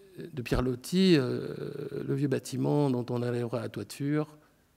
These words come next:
et le, le bâtiment au bl-, du film, c'est-à-dire qui n'existe pas, qui n'existe plus, le panoptique du film. Donc on a repris, euh, on va aller très vite,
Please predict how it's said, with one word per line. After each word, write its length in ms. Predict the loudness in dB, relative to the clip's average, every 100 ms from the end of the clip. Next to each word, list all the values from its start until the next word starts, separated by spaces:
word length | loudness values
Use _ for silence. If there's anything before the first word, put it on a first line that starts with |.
| -4
et 460 | 0 2 0 -4
le, 420 | -4 -2 0 -2 -6 -10 -12 -14 -16 -14 -6
le 160 | -4
bâtiment 420 | -4 -6 -2 2
au 80 | 2
bl-, 140 | 2 -2 -6
du 120 | -8
film, 400 | -4 0 2 0 -2 -12 -20 _ _ _
c'est-à-dire 680 | -12 -8 -4 -2 -2 -4 -20 _ _
qui 140 | -8 0
n'existe 340 | 0 2 0
pas, 160 | -2 -6 -18
qui 80 | -6
n'existe 280 | -2 0 0
plus, 200 | -2 -10 -14 _ -20 _
le 80 | 2
panoptique 500 | 6 6 4 -4 -2
du 80 |
film. 240 | -4 -4 -4 -8 -20 -20 -20 -20 -20 6
Donc 180 | 8 12
on 100 | 12
a 80 |
repris, 560 | 12 12 12 12 12 12
euh, 360 | 12 10 6 6
on 60 | 6
va 80 |
aller 140 | 8 8
très 180 | 6 4
vite, 300 | 4 4